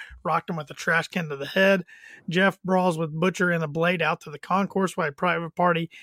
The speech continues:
hit a double suplex on the ramp to Matt. The fight to the entrance tunnel,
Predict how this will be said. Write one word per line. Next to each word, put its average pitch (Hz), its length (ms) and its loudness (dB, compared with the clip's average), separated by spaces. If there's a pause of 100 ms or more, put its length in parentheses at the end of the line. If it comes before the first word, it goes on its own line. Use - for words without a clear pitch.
(120)
hit 196 140 0
a 180 40 -2
double 196 280 2
suplex 190 540 -2
on 170 80 -6
the 147 80 -8
ramp 160 280 -4
to 151 80 -20
Matt. 175 360 0 (400)
The - 60 -20
fight 208 320 2
to 180 120 -2
the 156 240 -4
entrance 185 420 0
tunnel, 180 420 -2